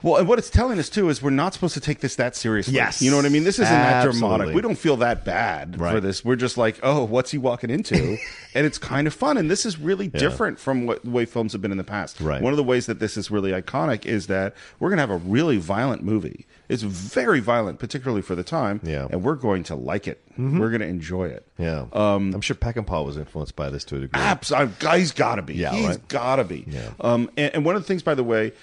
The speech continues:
Speaker 1: uh, that Kurosawa loves using, particularly in this film, is really, really long telephoto lenses.
Speaker 2: Yes.
Speaker 1: Um, and that, I think they said that shot of the dog is like a five hundred millimeter lens.
Speaker 2: Mm.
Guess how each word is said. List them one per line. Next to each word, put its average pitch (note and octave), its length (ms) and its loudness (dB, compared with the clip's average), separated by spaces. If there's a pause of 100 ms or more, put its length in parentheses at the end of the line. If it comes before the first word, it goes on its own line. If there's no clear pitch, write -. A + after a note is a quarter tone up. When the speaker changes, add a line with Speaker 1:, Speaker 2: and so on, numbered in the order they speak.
(180)
Speaker 1:
uh, G2+ 320 2
that G2 180 -4
Kurosawa B2 540 0
loves A2 360 0
using, F#2+ 240 -4
particularly D3 420 -2
in B2+ 60 -2
this A2+ 120 -4
film, F#2+ 220 -2
is D#2+ 140 -6
really, B2 440 0
really G#2+ 220 0
long F2+ 240 -2
telephoto E2 420 -4
lenses. D2 360 -6
Speaker 2:
Yes. - 480 -2 (120)
Speaker 1:
Um, G2 400 0 (120)
and G#2 420 -2
that, B2 320 -4
I A2+ 80 -2
think - 300 -8
they D#3+ 100 -2
said C#3+ 260 -2
that B2 140 0
shot A#2+ 240 0
of A#2 60 -4
the G#2+ 80 -4
dog G#2+ 320 0
is F2 100 -6
like E2 140 -4
a - 40 -10
five F#2 280 -4
hundred G#2 180 0
millimeter G2+ 400 2
lens. G#2 440 0
Speaker 2:
Mm. G2 340 -6